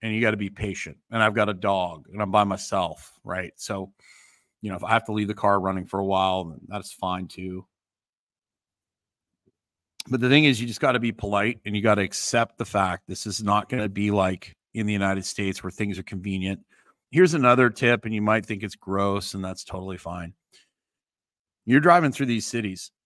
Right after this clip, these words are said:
You can't just pull into a Starbucks and go to the bathroom, right? And you could be stuck with nowhere to go for a long time.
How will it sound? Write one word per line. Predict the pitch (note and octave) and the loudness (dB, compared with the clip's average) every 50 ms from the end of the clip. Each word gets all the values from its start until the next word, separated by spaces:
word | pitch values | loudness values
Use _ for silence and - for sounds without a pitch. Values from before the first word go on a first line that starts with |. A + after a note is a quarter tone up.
| _ _ | _ _
You | _ A2+ - F#3+ | _ -4 -4 -4
can't | E3 - - F#3 D#3+ C#3 | -2 0 0 0 0 0
just | C#3 C#3 - - | -2 -4 -4 -2
pull | - D3 C#3 C3+ | -2 0 2 2
into | C3 A#2+ G#2+ | 2 2 0
a | |
Starbucks | G2 - - A2+ G#2+ F#2+ F#2+ F#2 F2 - - | -2 -2 0 2 2 2 0 -4 -8 -10 -10
and | F#2 F2+ | -10 -10
go | F#2 | -8
to | F2+ | -8
the | E2+ | -8
bathroom, | D#2+ E2+ D#2 - - B1 A#1+ A#1 _ _ _ _ _ _ _ _ _ _ _ _ _ _ _ _ _ | -10 -10 -10 -10 -12 -16 -18 -20 _ _ _ _ _ _ _ _ _ _ _ _ _ _ _ _ _
right? | - G2 F#2+ F#2+ - _ _ _ _ _ | -4 -4 -4 -4 -8 _ _ _ _ _
And | A2 A2 G#2 | -4 0 2
you | C3 D#3+ | 2 0
could | - - E3 C#3+ | 2 2 0 2
be | C#3 D3+ | 2 -2
stuck | C#3 - - D3+ C#3+ B2 G2 - - - _ _ _ _ _ _ _ _ _ _ _ _ _ _ _ _ _ _ _ _ _ _ _ _ _ _ | -2 -2 2 6 6 6 6 2 -4 -14 _ _ _ _ _ _ _ _ _ _ _ _ _ _ _ _ _ _ _ _ _ _ _ _ _ _
with | G#2 G#2+ G2+ | -6 -4 -2
nowhere | G#2 G#2+ A2 A#2 B2 B2+ | 0 2 2 4 4 4
to | B2+ B2+ | 4 4
go | C3+ B2+ A#2+ G2+ F#2+ G2 G#2+ A2 - _ _ _ _ _ _ _ | 4 4 4 4 2 -2 -4 -8 -14 _ _ _ _ _ _ _
for | G2 F#2+ | -6 -4
a | F#2+ | -4
long | G2 G2 G2 | -2 -2 -4
time. | F#2 - G2+ F#2 D2+ - | -4 -6 -8 -8 -10 -12